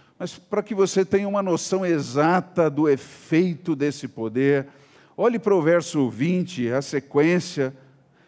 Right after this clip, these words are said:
e Paulo continua ilustrando essa grandeza do poder, dizendo que foi o dinamis de Deus, o responsável, nada mais, nada menos,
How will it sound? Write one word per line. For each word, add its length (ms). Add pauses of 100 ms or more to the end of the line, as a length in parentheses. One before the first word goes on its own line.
(140)
e 100
Paulo 340
continua 760
ilustrando 880
essa 320
grandeza 1040
do 160
poder, 720 (600)
dizendo 640
que 400 (480)
foi 400
o 120
dinamis 720
de 180
Deus, 580 (920)
o 120
responsável, 1200
nada 320
mais, 380
nada 320
menos, 540